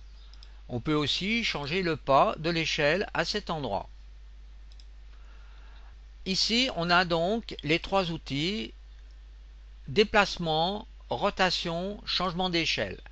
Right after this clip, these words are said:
Ces trois outils ont des raccourcis clavier. Pour le déplacement,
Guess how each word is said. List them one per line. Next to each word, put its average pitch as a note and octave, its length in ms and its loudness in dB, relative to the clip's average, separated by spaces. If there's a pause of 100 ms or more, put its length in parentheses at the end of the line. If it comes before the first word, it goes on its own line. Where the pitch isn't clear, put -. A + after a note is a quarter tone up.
(1200)
Ces - 240 0
trois G#3+ 300 4
outils G#3 440 0
ont G3 100 0
des F#3+ 120 6
raccourcis F3+ 840 2 (140)
clavier. D3 500 4 (680)
Pour F3+ 120 6
le G3+ 120 8
déplacement, F3 840 4